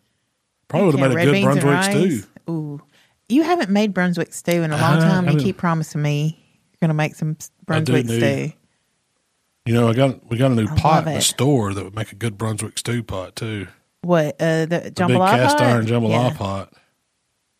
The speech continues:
Speaker 1: That's
Speaker 2: We're
Speaker 1: a
Speaker 2: gonna
Speaker 1: good
Speaker 2: have
Speaker 1: one.
Speaker 2: it in action Saturday.
Speaker 1: I don't have very, very long, very much longer to eat Brunswick stew or s-, chilies or things like that. So it
Speaker 2: Good.
Speaker 1: starts warming up.
Speaker 2: <laughs> Good.
Speaker 1: Yeah.
Speaker 2: It's a little too cold now,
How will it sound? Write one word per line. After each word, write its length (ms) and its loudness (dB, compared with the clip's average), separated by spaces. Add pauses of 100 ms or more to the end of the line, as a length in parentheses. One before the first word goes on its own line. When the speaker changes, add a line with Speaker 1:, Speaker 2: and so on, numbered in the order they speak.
(1000)
Speaker 1:
That's 140 -6
Speaker 2:
We're 80 2
Speaker 1:
a 20 -4
Speaker 2:
gonna 140 2
Speaker 1:
good 100 0
Speaker 2:
have 120 0
Speaker 1:
one. 80 0
Speaker 2:
it 80 -8
in 60 -6
action 680 -4 (300)
Saturday. 440 -6
Speaker 1:
I 40 2
don't 100 4
have 160 2
very, 320 0
very 440 0
long, 300 -2
very 320 2
much 200 -2
longer 400 2
to 140 -12
eat 240 -2 (800)
Brunswick 460 -6
stew 420 -6
or 40 -16
s-, 160 -8 (180)
chilies 420 -2
or 40 -6
things 260 -6
like 140 -6
that. 360 -2
So 100 -2
it 20 2
Speaker 2:
Good. 80 2
Speaker 1:
starts 200 -2
warming 420 0
up. 80 -4
Speaker 2:
<laughs> 420 -4
Good. 380 0 (140)
Speaker 1:
Yeah. 200 -4
Speaker 2:
It's 320 -16
a 40 -4
little 100 -2
too 140 -6
cold 300 0
now, 280 -4